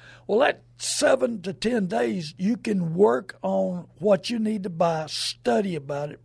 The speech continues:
pray about it, get prepared, and know exactly what you need to buy. Try to find a cash car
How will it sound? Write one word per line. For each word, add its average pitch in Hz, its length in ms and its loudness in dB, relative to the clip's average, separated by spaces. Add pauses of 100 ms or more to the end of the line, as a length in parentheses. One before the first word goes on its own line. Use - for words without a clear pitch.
pray 226 320 4
about 147 400 0
it, - 180 -18
get 220 260 -6
prepared, 165 560 -4 (720)
and 214 180 2
know 233 220 8
exactly 214 560 -2
what 202 300 -2
you 220 120 0
need 196 460 -2 (320)
to 202 100 -2
buy. 185 540 2 (460)
Try 254 180 6
to 302 80 -2
find 277 320 0
a 233 60 -6
cash 247 420 -2
car - 480 -2